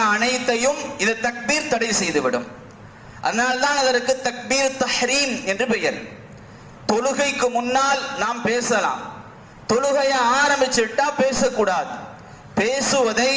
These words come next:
அந்த தக்பீர் தடை செய்து விட்டது. தொழுகைக்கு முன்னால் நாம நடக்கலாம்,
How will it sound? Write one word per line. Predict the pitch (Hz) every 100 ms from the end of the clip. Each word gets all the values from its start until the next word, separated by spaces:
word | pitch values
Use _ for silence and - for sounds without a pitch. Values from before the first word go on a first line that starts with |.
| 262
அந்த | - 202 240
தக்பீர் | 240 226 - 262 277 220
தடை | 214 247
செய்து | - - - 226
விட்டது. | 190 - 143 156 165 139 - - - - - - - -
தொழுகைக்கு | 196 240 269 285 285 269
முன்னால் | 247 247 262 277 262
நாம | 233 226
நடக்கலாம், | 220 214 262 254 254 220 170